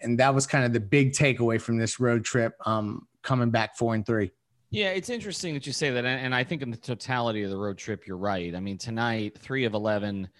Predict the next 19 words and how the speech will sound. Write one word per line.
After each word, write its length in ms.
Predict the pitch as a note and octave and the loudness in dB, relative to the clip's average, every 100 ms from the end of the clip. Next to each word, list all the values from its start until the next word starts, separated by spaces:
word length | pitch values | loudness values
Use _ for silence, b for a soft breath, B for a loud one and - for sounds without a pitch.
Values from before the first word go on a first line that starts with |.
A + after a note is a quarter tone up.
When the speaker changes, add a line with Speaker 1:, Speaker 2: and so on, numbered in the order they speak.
| b b b b | b b b b
Speaker 2:
from 200 | A#2+ A2 | -6 -4
the 80 | G#2 | -6
floor, 640 | - A#2 A2 G#2+ G2+ G2+ - | -6 -4 -2 -2 -4 -6 -10
fifteen 360 | A2+ A#2+ A2 | -10 -8 -8
points, 420 | - G#2+ G#2 G2 | -6 -6 -6 -6
four 260 | - A2 G2+ | -10 -8 -6
rebounds, 720 | G2 F#2 F#2+ F2+ F2+ F2 - | -6 -6 -6 -6 -8 -8 -10
nine 300 | G#2 G2+ G2+ | -6 -6 -4
assists. 520 | F2+ - - A#2 F#2+ - | -6 -8 -4 -2 -4 -6
He, 100 | A#2+ | -8
he 140 | C3+ | -6
started 380 | B2 F3 E3+ C3 | -4 0 0 0
with 100 | A2 | -4
six 320 | - D#3+ - | -4 -6 -6
assists 420 | A#2+ - A#2 - | -8 -4 -4 -4
in 80 | A2 | -8
the 60 | F#2+ | -8
first 280 | - G#2 - | -8 -8 -6
quarter, 520 | D3+ E3 B2 A2+ G#2 | -2 0 2 0 -2